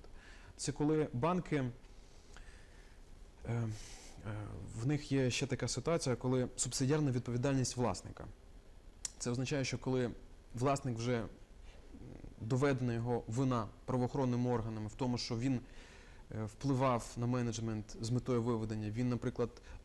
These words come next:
е, вчиняв дії, які сприяють зменшенню платежеспособності або доведенню банку до банкрутства, в такому випадку, відповідно до закону про банки і банківську діяльність, на такого власника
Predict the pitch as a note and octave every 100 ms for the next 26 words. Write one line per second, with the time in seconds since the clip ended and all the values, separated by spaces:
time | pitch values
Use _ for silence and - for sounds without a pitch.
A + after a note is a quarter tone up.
0 | - G#2+ - C#3 C3+ B2 A#2+ C#3 B2 A2+
1 | C3 A#2 - - - B2 C3 A#2+ A#2 C3+
2 | B2 B2+ A#2 - B2 C3 B2 - A#2+ A#2
3 | A2 G#2+ - A2 A#2 A#2 B2 A#2+ A#2 A#2+
4 | A#2+ A#2 A#2 A#2 B2 - F3+ - G2+ -
5 | - - B2+ D#3 C#3+ B2+ B2+ G3 - A#2
6 | - A#2 A#2+ C3+ C3+ B2+ A#2+ A#2 - B2
7 | A2 B2 A#2 A#2+ A2 A#2 A#2+ A2+ A2 -
8 | A#2 C3+ G3+ D#3+ - - B2 D3 - F#3
9 | G#3 G3+ F#3+ - F#3 G3